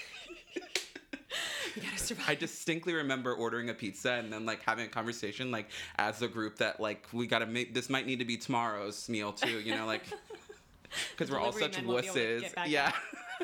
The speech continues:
Speaker 2: 'Cause we're all
Speaker 1: So
Speaker 2: such, um, I have lost my train of thought.
Speaker 1: So New Orleans.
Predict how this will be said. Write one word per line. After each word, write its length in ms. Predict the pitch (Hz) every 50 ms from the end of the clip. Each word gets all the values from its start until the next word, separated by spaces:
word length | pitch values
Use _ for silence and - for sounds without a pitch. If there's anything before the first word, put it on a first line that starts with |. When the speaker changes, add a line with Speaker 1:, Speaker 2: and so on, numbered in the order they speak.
| 349 - -
Speaker 2:
'Cause 0 |
we're 0 |
all 80 | -
Speaker 1:
So 100 | - -
Speaker 2:
such, 1080 | - - - - - - - - - - - - - - - - - - - - _
um, 420 | - 127 127 123 113 113 110 104 95 - _ _ _ -
I 40 |
have 240 | - 113 120 117 -
lost 240 | - 110 113 - -
my 60 | 123
train 200 | - - - 110 117
of 60 | 113
thought. 200 | - 123 127 127
Speaker 1:
So 180 | - 220 196
New 160 | 190 190 190 196
Orleans. 480 | 190 185 170 170 160 160 170 190 208